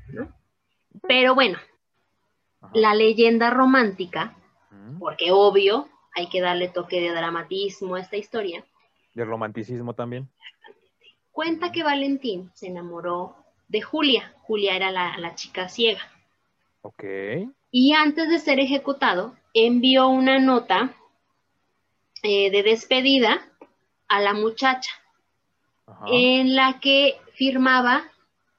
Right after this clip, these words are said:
Speaker 1: "de tu Valentín". Todo
Speaker 2: Ah.
Speaker 1: romántico, ¿no? Y se dice que es por esta razón
Speaker 2: Ah.
Speaker 1: que esa expresión,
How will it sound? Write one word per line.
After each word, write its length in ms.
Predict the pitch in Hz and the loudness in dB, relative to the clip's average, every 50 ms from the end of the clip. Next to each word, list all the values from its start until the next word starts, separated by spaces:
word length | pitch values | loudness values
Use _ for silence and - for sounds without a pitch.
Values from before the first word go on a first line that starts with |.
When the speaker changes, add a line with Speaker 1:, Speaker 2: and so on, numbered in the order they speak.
| _ _ _ _ _ - | _ _ _ _ _ -18
Speaker 1:
"de 300 | 214 190 208 226 226 220 | -4 2 4 4 4 4
tu 200 | 220 - 214 196 | 2 -2 -6 -4
Valentín". 640 | 196 180 175 170 170 165 165 160 - - - - _ _ _ _ _ _ _ _ _ _ _ _ _ _ _ _ _ _ _ _ _ _ _ _ _ _ _ _ _ _ _ _ _ _ _ _ _ _ _ _ _ _ _ _ _ _ _ _ _ - | -4 -6 -6 -6 -8 -12 -12 -14 -16 -16 -18 -18 _ _ _ _ _ _ _ _ _ _ _ _ _ _ _ _ _ _ _ _ _ _ _ _ _ _ _ _ _ _ _ _ _ _ _ _ _ _ _ _ _ _ _ _ _ _ _ _ _ 0
Todo 140 | 294 233 208 | 2 2 2
Speaker 2:
Ah. 320 | 175 143 131 135 131 127 | 2 0 0 -2 -2 -2
Speaker 1:
romántico, 1300 | 131 131 127 135 202 202 196 196 185 180 175 170 165 165 165 175 175 - - 185 180 170 - - 175 | -2 -2 0 0 0 2 2 2 2 0 -2 -4 -6 -10 -12 -16 -16 -14 -12 -12 -12 -12 -12 -12 -10
¿no? 320 | 180 190 202 208 233 247 - - | -8 -6 -4 -4 -4 -6 -6 -4
Y 140 | 262 262 | -2 -2
se 100 | 254 302 302 | 0 0 0
dice 280 | 311 311 302 381 381 | -2 0 0 0 0
que 80 | - 302 | 2 0
es 100 | 294 285 | -2 -2
por 200 | - - 285 269 | -2 -2 0 0
esta 240 | 277 269 - 277 269 | 0 0 0 -4 -2
razón 400 | 262 269 - 165 - 247 240 254 262 262 | 0 0 0 0 0 0 0 0 0 -2
Speaker 2:
Ah. 180 | 254 240 240 233 233 | -4 -6 -6 -6 -2
Speaker 1:
que 180 | 247 247 254 | -2 0 0
esa 220 | 269 262 214 285 269 | 0 0 0 0 0
expresión, 920 | 269 - - - - 277 285 277 - - 262 240 202 190 196 240 247 | -2 -4 -6 -4 -2 -2 -2 -2 -2 -2 0 0 0 0 -2 -4 -6